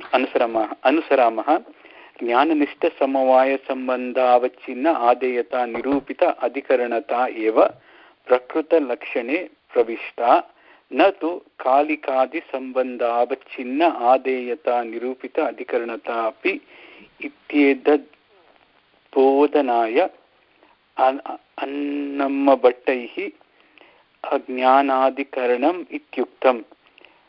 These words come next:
अन्यथा कालिकसम्बन्धावच्छिन्न ज्ञाननिष्ठ आदेयता निरूपित अधिकरणता आश्रय कालमाधाय लक्षणे अतिव्याप्तिदोषः प्रस-, प्रसज्येत।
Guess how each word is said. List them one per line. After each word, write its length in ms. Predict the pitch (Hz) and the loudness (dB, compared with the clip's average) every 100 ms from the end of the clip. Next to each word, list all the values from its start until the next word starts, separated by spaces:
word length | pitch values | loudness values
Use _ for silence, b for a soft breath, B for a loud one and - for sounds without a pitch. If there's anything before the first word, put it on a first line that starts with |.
| b b | b b
अन्यथा 800 | - 127 143 139 - 123 170 226 _ _ | -8 0 4 4 4 0 0 0 _ _
कालिकसम्बन्धावच्छिन्न 1800 | - 131 139 143 147 - 135 131 131 127 123 123 127 123 - - 127 156 | -2 0 0 0 -4 -2 -8 -2 -2 -2 -4 -2 -2 -4 -8 -10 -2 0
ज्ञाननिष्ठ 1040 | 143 120 120 127 143 127 120 - - _ - | 0 -4 0 0 2 -2 -8 -14 -20 _ 0
आदेयता 1120 | 175 127 120 127 131 127 123 120 113 127 123 | 0 2 2 2 0 -6 -2 -4 -2 0 0
निरूपित 640 | 120 117 131 131 131 127 165 | 0 -6 -4 -4 -4 -4 0
अधिकरणता 1080 | 160 - - 139 131 120 120 113 131 127 | 0 -2 -10 -2 0 2 0 -2 0 0
आश्रय 480 | 113 - - 123 156 - B B B B B B _ - | -2 -6 -8 0 0 0 B B B B B B _ 0
कालमाधाय 1200 | 127 135 143 151 127 117 127 127 120 120 117 170 - | 4 8 6 4 0 0 0 0 -6 -4 0 0 -2
लक्षणे 600 | 123 123 - 135 123 165 165 _ b b b b - | -6 -8 -6 -6 -2 -4 -4 _ b b b b -12
अतिव्याप्तिदोषः 1600 | 123 - 156 139 120 123 131 131 - 123 120 120 - 120 170 175 _ _ _ _ | -12 -2 0 0 2 4 6 2 -8 -8 -4 -4 -4 -6 -4 -4 _ _ _ _
प्रस-, 800 | - 127 - - _ _ _ _ | -8 -8 -8 -20 _ _ _ _
प्रसज्येत। 840 | - 123 147 127 - 120 120 113 - | -8 -2 -2 -2 -6 -8 -4 -2 6